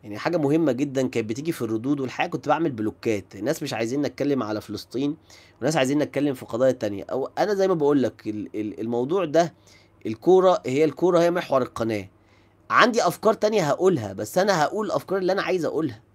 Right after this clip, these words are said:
أنا اللي أنا عايزه والمؤمن بيه. وفي برضو فكرة لازم الناس تبقى عارفاها، يعني قضية فلسطين هي فعليا، فعليا هي قضية جامعة. الظلم في كل الدول العربية،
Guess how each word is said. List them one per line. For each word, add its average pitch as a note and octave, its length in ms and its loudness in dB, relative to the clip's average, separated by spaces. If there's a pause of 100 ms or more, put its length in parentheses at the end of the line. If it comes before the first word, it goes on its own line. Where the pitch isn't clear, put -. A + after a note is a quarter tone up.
(720)
أنا E3+ 160 2
اللي D#3+ 240 8
أنا G3 100 0
عايزه E3+ 380 0
والمؤمن D#3 640 2
بيه. F3 240 0 (540)
وفي G#3 180 -2
برضو B3+ 260 8
فكرة A#3 280 2
لازم G#3+ 200 0
الناس F3+ 200 2
تبقى A#2+ 280 0
عارفاها، A2 400 -2 (800)
يعني G#2+ 560 -4 (1040)
قضية F#3+ 300 0
فلسطين F3 560 -2
هي F#3 200 4
فعليا، D#3 480 0
فعليا D3 280 -2 (120)
هي - 20 0
قضية D3+ 380 0
جامعة. C3 680 -2 (1120)
الظلم E3 480 4
في - 100 -4
كل F#3 200 2
الدول D#3+ 280 4
العربية، G#2+ 560 -2